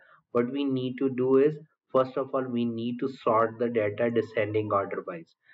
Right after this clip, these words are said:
So with respect to their frequency, so I sorted the data. So the first complaint type having the maximum number of complaints,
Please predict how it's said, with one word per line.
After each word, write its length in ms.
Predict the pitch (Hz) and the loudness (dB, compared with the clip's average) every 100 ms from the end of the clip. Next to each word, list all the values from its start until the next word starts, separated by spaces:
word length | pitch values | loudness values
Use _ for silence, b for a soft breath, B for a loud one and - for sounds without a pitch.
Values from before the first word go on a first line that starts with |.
| b _ | b _
So 160 | 123 | 2
with 140 | 117 117 | 4 4
respect 400 | 117 117 120 120 | 2 0 -2 -2
to 80 | 113 | 0
their 180 | 113 | 2
frequency, 720 | 110 117 104 104 101 98 104 98 | 0 -4 -6 -6 -6 -8 -12 -8
so 160 | 117 110 | -6 0
I 120 | 117 | 0
sorted 520 | 117 117 - 139 135 | 2 0 2 0 2
the 80 | 139 | 0
data. 400 | 127 113 107 123 120 B B _ | 2 0 0 -4 -4 B B _
So 540 | - 117 117 117 113 - | 2 4 6 6 4 2
the 180 | 113 110 139 | -4 0 2
first 200 | 139 - | 2 0
complaint 560 | 143 131 131 123 123 123 | -2 -2 -2 -2 -2 2
type 240 | 120 123 120 - | 2 2 -2 -6
having 340 | 123 110 117 113 | -4 -2 -4 -2
the 100 | 117 | -2
maximum 600 | 113 113 - - 135 135 | -2 -4 -6 -4 -2 0
number 240 | 131 120 | 0 2
of 160 | 120 120 | 0 -2
complaints, 580 | 123 117 120 117 117 | -4 -4 -2 0 0